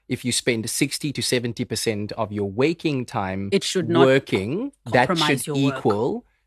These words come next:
Speaker 2: Mm-hmm.
Speaker 1: productive and effective work, though
Speaker 2: Right.
Speaker 1: not compromising to
Speaker 2: Your
Speaker 1: your
Speaker 2: health.
Speaker 1: health.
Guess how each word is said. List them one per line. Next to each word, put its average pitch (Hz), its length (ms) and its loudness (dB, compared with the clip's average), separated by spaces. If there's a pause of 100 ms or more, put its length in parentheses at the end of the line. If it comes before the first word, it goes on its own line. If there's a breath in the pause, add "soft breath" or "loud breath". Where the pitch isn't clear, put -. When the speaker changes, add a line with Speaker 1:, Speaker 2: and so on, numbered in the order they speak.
Speaker 2:
Mm-hmm. 165 160 -4
Speaker 1:
productive 131 720 2
and 113 160 -4
effective 117 680 -2
work, 117 520 4
though - 160 2
Speaker 2:
Right. 190 100 4
Speaker 1:
not 117 240 -2
compromising 113 800 0
to - 120 -2
Speaker 2:
Your 233 40 6
Speaker 1:
your 240 40 0
Speaker 2:
health. 269 180 6
Speaker 1:
health. - 440 -2